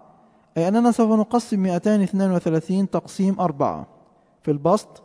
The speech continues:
وهو الناتج ثمانية وخمسين كيلومتر. أما في المقام، أربع ساعات تقسيم أربعة تعطي واحد، إذن سيكون الناتج ثمانية وخمسين كيلومتر على واحد ساعة، وهذا يسمى معدل الوحدة.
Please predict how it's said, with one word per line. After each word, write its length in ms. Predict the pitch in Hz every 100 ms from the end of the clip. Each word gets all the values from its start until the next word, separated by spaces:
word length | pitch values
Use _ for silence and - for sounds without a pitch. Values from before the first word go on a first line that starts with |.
| -
وهو 200 | 143 143
الناتج 360 | 151 165 175
ثمانية 400 | 160 156 160 165
وخمسين 460 | 156 160 147 151 151
كيلومتر. 580 | - 165 151 110 - - _ _ _ _ _ _ _ _ _ _ -
أما 160 | 226 247
في 100 | 247
المقام، 500 | 233 233 254 262 233
أربع 300 | 240 202 196
ساعات 420 | 180 180 185 185
تقسيم 400 | 160 - 185 165
أربعة 340 | 151 139 170 180
تعطي 380 | - 165 - 180
واحد، 360 | 156 - - - _ _ _ _ -
إذن 180 | 160 175
سيكون 400 | 175 165 247 220
الناتج 500 | 185 180 180 208 185
ثمانية 420 | - 180 202 190
وخمسين 420 | 180 151 196 180
كيلومتر 600 | - 202 175 170 180 -
على 220 | 135 135
واحد 360 | 135 156 175 170
ساعة، 360 | 147 95 78 - _ _ _ _ _ _ -
وهذا 300 | 170 190 180
يسمى 360 | 156 185 180
معدل 540 | 151 147 170 151 175 170
الوحدة. 460 | 170 147 131 85